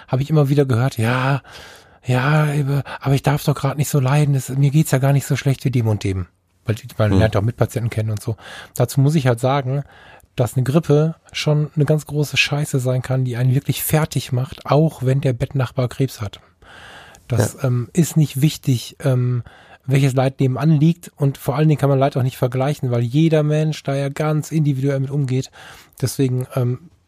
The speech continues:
Speaker 1: für dich, aber auch für alles, alle da draußen, die das so ein bisschen kennen, diesen, diesen Gedanken, ah, ich darf mich jetzt aber auch nicht zu sehr anstellen, weil es gibt ja Leute, denen geht's viel schlechter. Das ist scheißegal. Es kann einem mit einer Grippe richtig schlecht gehen, man kann richtig schlimmen Liebeskummer haben oder man kann todkrank sein.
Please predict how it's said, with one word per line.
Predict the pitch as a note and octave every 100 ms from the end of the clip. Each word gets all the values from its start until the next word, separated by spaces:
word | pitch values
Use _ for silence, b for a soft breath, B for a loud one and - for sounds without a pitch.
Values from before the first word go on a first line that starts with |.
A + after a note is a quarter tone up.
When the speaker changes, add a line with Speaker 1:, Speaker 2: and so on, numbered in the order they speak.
| - -
Speaker 1:
für | - C3
dich, | E3 D3+
aber | C3+
auch | D3+
für | - D#3+
alles, | D#3 D3 -
alle | D#3+ C#3+ D3 C3+
da |
draußen, | C3 E3+ E3+
die | B2+
das | A#2+
so | B2+
ein |
bisschen | - A#2+
kennen, | - E3+ B2 G#2+
diesen, | G#2+ G#2+
diesen | A2 A2
Gedanken, | G#2+ B2 C3+ A#2+
ah, | A2 B2+
ich | A#2+
darf | B2
mich | B2+
jetzt | - -
aber | A2
auch | A2
nicht | D3 -
zu | C#3
sehr | A#2+ G#2+
anstellen, | B2+ - D#3 D#3+ C#3
weil | B2
es | B2
gibt | - -
ja | C3
Leute, | C#3+ C#3+
denen | C3 C3+
geht's | C#3 -
viel | C3+
schlechter. | D#3+ D3+ A2+ G#2 B B B B B B -
Das | C#3+
ist | -
scheißegal. | - D#3 D3+ D#3+ D#3 E3 B2 G#2 G2+ - -
Es | A#2
kann | C#3+
einem | C3+ C3+
mit | C3+
einer | B2+
Grippe | D3+ D#3+
richtig | D#3+ - E3
schlecht | - E3+ - -
gehen, | F3+ F#3 F3 B B B -
man | D3
kann | C3+
richtig | C3+ D#3+ C3
schlimmen | D3 D3 C3+
Liebeskummer | D3 D3+ - E3 E3+ C#3+
haben | E3+ E3+
oder | D#3+
man | D3+ C#3+
kann | - C#3+
todkrank | C#3+ C#3 D3 E3+
sein. | - C3+ C#3+